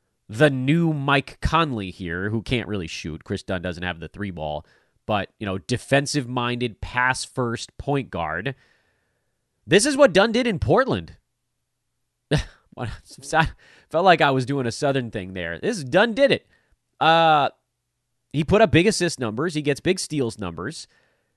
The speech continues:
And he can actually get to fantasy value pretty fast. So keep a close watch on Chris Dunn, at least while Colin Sexton is out. I don't think that this is a thing that lasts once Sexton returns.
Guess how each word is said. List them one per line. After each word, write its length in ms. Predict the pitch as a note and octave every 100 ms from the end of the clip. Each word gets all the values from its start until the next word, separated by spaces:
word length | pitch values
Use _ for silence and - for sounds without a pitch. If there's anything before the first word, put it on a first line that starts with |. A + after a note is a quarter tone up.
| _
And 220 | B2+ C3+ C#3
he 160 | C#3
can 140 | D#3+ G#3
actually 240 | A3 A3
get 140 | A#3 -
to 40 |
fantasy 340 | - G3 B3
value 380 | C#3+ A2+ A2 A#2+ -
pretty 380 | - D#3 G3+ G#3
fast. 580 | - G3+ C4+ - -
So 120 | - B2+
keep 200 | G#3 A3+
a 100 | E3
close 680 | - - F3 A#3 D#4 D#4+ -
watch 280 | D#3+ D3
on 140 | C#3 A#2+
Chris 300 | - A2+ -
Dunn, 420 | A2 F2+ E2+ F#2+ _ _ _ _ _ _ _
at 160 | E3+ E3+
least 320 | F3+ B3+ -
while 140 | G3
Colin 340 | - E3 D3+ C3
Sexton 400 | - G#2 - F#2+
is 140 | E2+
out. 180 | E2 D#2
I 80 | G2+
don't 180 | C#3 D3
think 140 | C3+
that 140 | A2+
this 80 | G#2+
is 140 | F#2+ G2+
a 40 |
thing 200 | - A2
that 100 | F#2
lasts 720 | F#2+ G#2 G#2 G2+ - - - -
once 440 | - F3 G#2+ - - -
Sexton 500 | - A2+ - A#2 G2+
returns. 760 | F2+ - - C3 D3 G3 D#3+